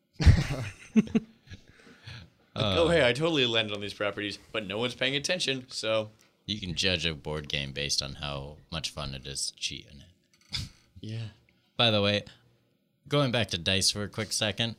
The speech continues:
Speaker 3: I'm looking at the Wikipedia page. There is no three-sided dice on it. There's a four, six, eight, ten, twelve, and twenty-sided dice, but I don't see anything about a three-sided die. So
Speaker 2: Not yet. I'm gonna be the first.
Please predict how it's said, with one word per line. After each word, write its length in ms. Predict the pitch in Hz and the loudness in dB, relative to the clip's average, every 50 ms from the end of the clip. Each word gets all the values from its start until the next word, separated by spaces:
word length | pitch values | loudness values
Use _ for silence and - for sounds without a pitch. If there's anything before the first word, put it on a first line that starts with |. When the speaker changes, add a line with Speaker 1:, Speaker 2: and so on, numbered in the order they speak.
| _ _ _ _ _ - | _ _ _ _ _ 0
Speaker 3:
I'm 200 | 131 131 120 101 | 2 2 2 2
looking 400 | 87 87 107 107 - 123 123 117 | 2 2 2 2 2 2 4 4
at 100 | 113 110 | 4 4
the 80 | - 110 | 2 0
Wikipedia 720 | 104 101 - - 95 - - 117 110 107 113 113 113 104 | 0 0 0 -2 -2 0 0 2 2 4 2 2 0 0
page. 340 | - 120 113 113 104 - - - - - - | 0 0 0 0 0 -2 -4 -6 -6 -2 2
There 180 | 123 127 120 | 2 4 4
is 180 | 107 95 87 92 | 4 4 4 2
no 380 | 92 90 95 113 117 120 117 | 2 2 2 4 4 4 4
three-sided 1000 | 113 - - 113 104 113 117 117 117 110 92 - - 117 110 110 101 101 85 78 73 | 2 0 -2 0 2 2 4 4 4 6 6 6 4 4 2 2 0 0 -2 0 2
dice 340 | 95 101 101 90 - - 113 | 2 4 4 6 4 4 4
on 180 | 95 87 82 | 4 2 0
it. 200 | 78 71 55 - - - - | -2 -2 -4 -10 -16 -6 -2
There's 160 | 113 107 - 95 | 0 2 2 2
a 80 | 85 | 0
four, 400 | - - - 120 123 139 143 131 | -2 -2 -2 0 2 4 4 4
six, 400 | - - - 135 123 - - - - | 4 4 4 4 4 4 2 2 4
eight, 300 | 107 110 120 117 110 - | 4 4 4 2 2 2
ten, 300 | - 120 120 120 117 101 | 2 4 4 4 2 2
twelve, 300 | - - 113 120 117 90 | 0 0 0 0 0 0
and 100 | 90 82 | -2 -2
twenty-sided 800 | - - 113 135 123 113 101 87 - 107 90 85 82 85 82 78 | -2 -2 0 2 4 4 6 6 4 4 4 0 -2 -4 -6 -6
dice, 400 | 80 87 85 87 90 - - - - - - - - | -4 -2 -2 0 2 2 2 0 0 -6 -20 -12 -10
but 120 | 82 76 - | -8 -6 -2
I 160 | - 107 117 | 0 2 2
don't 120 | 117 113 101 | 2 2 0
see 300 | 92 - 101 92 - _ - | 0 0 0 -2 -6 _ 0
anything 560 | 123 135 131 123 113 101 - 107 101 95 85 | 0 2 2 2 0 0 0 0 0 0 0
about 260 | - 85 92 92 85 80 | -4 -4 -4 -2 -2 -2
a 120 | 78 78 - - | -4 -6 -6 -6
three-sided 680 | 117 110 104 - - - 92 82 78 73 76 73 73 | -4 -2 0 2 2 2 2 0 -2 -4 -8 -10 -8
die. 360 | - 78 73 69 71 73 76 - _ _ _ _ _ _ | -8 -6 -6 -6 -8 -10 -12 -16 _ _ _ _ _ _
So 480 | - - - 98 90 87 85 82 82 113 | -4 -2 0 0 0 0 0 0 0 0
Speaker 2:
Not 300 | 113 113 117 - - - | 0 0 0 -2 -2 -4
yet. 240 | 113 107 104 - - | -2 0 0 0 0
I'm 280 | - 101 107 113 127 127 | -2 0 2 2 2 2
gonna 200 | 120 139 139 131 | 4 4 4 4
be 140 | 120 120 120 | 4 2 2
the 100 | 107 107 | 0 -2
first. 520 | - - 104 90 87 - - - - - | -2 -2 -2 -2 0 -2 -4 -4 -6 -8